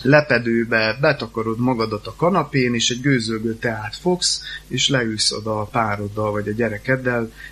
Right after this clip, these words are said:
és csak elkortyolgatok egy finom fahéjas szilvás meleg teát. És szerintem, hogyha elgondolkozunk, sok ilyen apró öröm lenne, amit megengedhetnénk magunknak, de nem tesszük meg, mert túlzottan el vagyunk foglalva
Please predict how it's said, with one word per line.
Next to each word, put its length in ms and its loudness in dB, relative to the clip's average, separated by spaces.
és 160 -2
csak 180 0
elkortyolgatok 880 -6
egy 120 -6
finom 280 -2
fahéjas 600 -2
szilvás 600 -2
meleg 320 -14
teát. 480 -18
És 140 2
szerintem, 320 2
hogyha 260 0
elgondolkozunk, 600 0
sok 260 -2
ilyen 420 2
apró 440 2
öröm 360 2
lenne, 320 -2
amit 300 -2
megengedhetnénk 880 -2
magunknak, 460 0
de 80 0
nem 220 2
tesszük 380 -6
meg, 140 -2
mert 160 -6
túlzottan 500 -2
el 120 0
vagyunk 240 -4
foglalva 640 -2